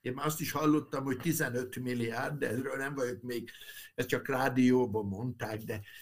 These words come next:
mindegy, ott már. Hát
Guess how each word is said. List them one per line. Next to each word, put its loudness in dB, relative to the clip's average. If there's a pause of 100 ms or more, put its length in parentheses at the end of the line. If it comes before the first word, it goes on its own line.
(120)
mindegy, 6
ott 2
már. 4 (1800)
Hát -10